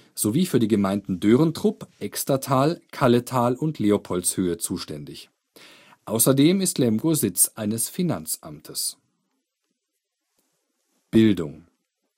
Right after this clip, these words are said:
Neben den städtischen Grundschulen Südschule, Ostschule, Grundschulen Brake, Kampfstraße, Lieme, Hörstmar, Kirchheide gibt es die private August-Hermann-Franke-Schule. Zu den weiterführenden Schulen gehören die Heinrich-Drake-Schule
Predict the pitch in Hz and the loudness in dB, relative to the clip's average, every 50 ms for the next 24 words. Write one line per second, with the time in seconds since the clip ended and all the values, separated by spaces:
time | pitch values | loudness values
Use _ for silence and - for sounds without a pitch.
0 | _ _ _ _ _ _ _ _ _ _ _ _ _ _ 131 131 147 196 196 170 | _ _ _ _ _ _ _ _ _ _ _ _ _ _ 4 6 6 6 6 4
1 | 117 104 92 90 - - - 127 127 - 139 - 120 101 98 104 120 160 165 - | 2 2 0 -2 -2 0 0 0 0 0 -4 -2 -2 0 2 2 2 2 2 0
2 | - 190 175 170 180 196 214 202 - - 90 - 202 226 151 - - - 180 175 | 0 4 6 6 6 6 4 0 -4 -8 -6 -2 0 -2 0 -2 -4 -2 0 2
3 | 170 170 180 196 190 - _ - 107 113 117 - - - - 160 147 143 143 151 | 2 2 2 0 -4 -8 _ -6 -4 -2 -2 -4 -6 -4 0 2 4 4 6 4
4 | 170 180 - - - _ _ _ - 113 135 180 180 - - 135 120 107 101 95 | 4 2 -2 -10 -20 _ _ _ 2 4 6 6 6 2 2 2 4 4 4 2
5 | 87 95 90 90 92 107 127 123 - 175 175 175 - _ _ - 110 107 113 110 | 0 -4 -4 -2 0 0 -2 0 0 -2 -2 -2 -6 _ _ -10 -6 -6 -6 -6
6 | - - - 120 110 110 120 120 - - 117 110 - 113 107 110 120 139 151 143 | -6 -6 -2 -2 0 0 2 2 2 2 0 0 0 -2 -2 -2 0 2 2 2
7 | 131 113 92 - - 104 120 151 160 - - - - 110 104 101 104 101 98 _ | 2 2 0 -2 -4 -4 -2 -2 0 -2 -2 0 2 2 2 2 0 -2 -4 _
8 | _ - - 95 104 117 - - 117 110 120 131 156 180 180 - - - - - | _ -4 0 0 0 0 -2 -2 0 2 4 4 4 2 0 -4 -14 -20 -20 -20
9 | - - - _ _ _ - - - - 180 - - 151 143 - 143 131 110 101 | -20 -20 -20 _ _ _ -2 -2 0 -2 -2 0 0 -2 -2 2 2 2 4 4
10 | 95 107 - - 135 131 - - 98 101 101 101 113 123 123 - - 110 92 90 | 0 0 0 -2 -4 -4 -4 -4 0 0 0 2 2 0 0 -2 -4 -4 -2 -2
11 | 92 101 95 - - - 101 98 110 104 - 95 - - - 80 76 69 - - | -2 -2 -2 -4 -4 -4 -2 -2 -2 -2 -4 -8 -8 -8 -10 -10 -12 -12 -14 -18
12 | - _ _ _ _ _ _ _ _ _ - - - - - - _ _ _ - | -20 _ _ _ _ _ _ _ _ _ -20 -20 -20 -20 -20 -20 _ _ _ 0
13 | 240 202 190 160 117 104 110 135 - 147 - - 175 160 147 147 143 123 110 110 | 4 6 6 6 6 6 4 4 4 2 2 4 4 6 6 6 4 4 2 0
14 | - - 175 170 180 185 175 143 113 110 110 104 104 107 101 90 90 101 - - | -2 -2 2 4 4 4 4 4 4 4 4 4 4 2 0 -2 -4 -6 -6 -6
15 | - 110 127 131 107 87 - - - - 87 87 101 - - 151 - - 175 180 | -4 -2 0 0 -2 -2 -6 -14 -8 -6 -6 -4 -4 -4 -4 -4 -4 -2 0 2
16 | 180 185 190 208 196 | 2 4 2 2 0